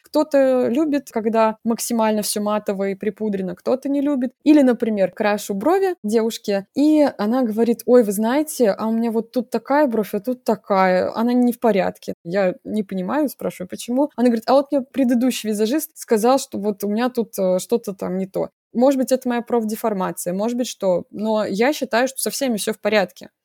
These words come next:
Ну, просто потому что мы все разные. Со всеми все в порядке. Нет такого, как должно быть. И очень важно человеку в процессе макияжа не вменить ему чувство, что он какой-то не такой, «а я щас тебя сделаю таким». Нет, он уже правильный, он уже как надо.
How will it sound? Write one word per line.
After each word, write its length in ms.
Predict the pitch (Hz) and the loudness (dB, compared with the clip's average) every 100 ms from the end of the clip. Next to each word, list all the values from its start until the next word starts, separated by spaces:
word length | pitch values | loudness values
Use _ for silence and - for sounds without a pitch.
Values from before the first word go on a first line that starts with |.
| _ | _
Ну, 80 | 240 | -4
просто 520 | - 269 302 247 - - - | 2 2 4 2 0 -6 -8
потому 300 | 226 208 247 | -4 -2 -2
что 160 | - | -2
мы 80 | 208 | -4
все 160 | 214 214 | -4 -2
разные. 440 | 214 175 170 160 | -2 -2 -6 -10
Со 100 | - | -10
всеми 300 | 190 262 285 | -4 0 0
все 160 | 220 - | -2 -6
в 80 | 190 | -6
порядке. 440 | 190 180 165 - | -2 0 -2 -6
Нет 220 | 196 277 | -2 0
такого, 360 | - 208 240 240 | -2 -2 0 0
как 220 | 196 185 | -2 -4
должно 380 | 185 170 175 175 | -2 -4 -4 -6
быть. 240 | 165 - _ _ | -8 -14 _ _
И 120 | 208 | 0
очень 260 | 214 208 196 | 0 0 0
важно 440 | 214 311 330 196 - | 2 2 2 -4 -4
человеку 460 | 226 202 254 269 | 0 2 2 0
в 40 | 202 | -6
процессе 680 | 202 - 233 220 - 175 165 | -8 0 -2 0 -2 -2 -2
макияжа 640 | 190 208 214 302 277 - | -6 0 2 4 2 0
не 520 | 196 214 240 277 277 - | -2 0 2 0 -2 -6
вменить 540 | - 202 247 269 294 254 | -8 0 4 4 2 0
ему 180 | 233 220 | -2 -2
чувство, 360 | - 262 - | -4 -4 -2
что 160 | 233 - | -2 -4
он 80 | 202 | -6
какой-то 380 | 202 - 233 233 | -6 0 0 0
не 120 | 208 | -8
такой, 380 | 196 208 - 330 | -4 -4 2 2
«а 80 | 202 | 2
я 120 | 196 254 | 0 0
щас 180 | 262 | 0
тебя 200 | - 202 | -6 -8
сделаю 360 | 196 185 220 202 | -6 -2 0 0
таким». 380 | 196 202 208 175 | -4 -10 -8 -6
Нет, 600 | 196 226 294 311 208 165 _ _ | 0 2 4 4 2 -2 _ _
он 180 | 254 294 | 4 4
уже 280 | 240 302 | 4 0
правильный, 480 | 330 330 302 254 226 | 0 2 2 2 0
он 120 | 214 | -2
уже 200 | 220 208 | -2 -2
как 220 | 285 - - | -2 -4 -6
надо. 380 | 269 226 175 | -2 0 -2